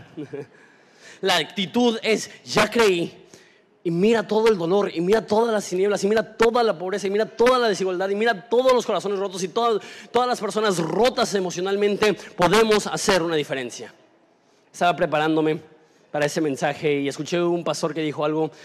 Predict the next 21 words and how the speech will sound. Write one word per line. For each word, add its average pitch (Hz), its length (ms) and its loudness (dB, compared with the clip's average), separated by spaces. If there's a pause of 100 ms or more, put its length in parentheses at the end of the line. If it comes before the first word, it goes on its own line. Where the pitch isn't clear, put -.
(160)
que 151 160 0
no 151 180 2
estoy 175 280 -2
para 143 180 -4
nada 147 320 -2
de 127 60 0
acuerdo, 135 360 -2
y 135 80 -4
él 147 100 0
dijo, 151 340 0 (180)
"El 160 140 0
reino 208 360 2
de 190 120 4
los, 151 420 -4
de 151 160 -2
Dios 185 300 2
tiene 190 220 0
que 165 100 0
ver 165 120 2
con 170 140 0
influencia. 156 680 0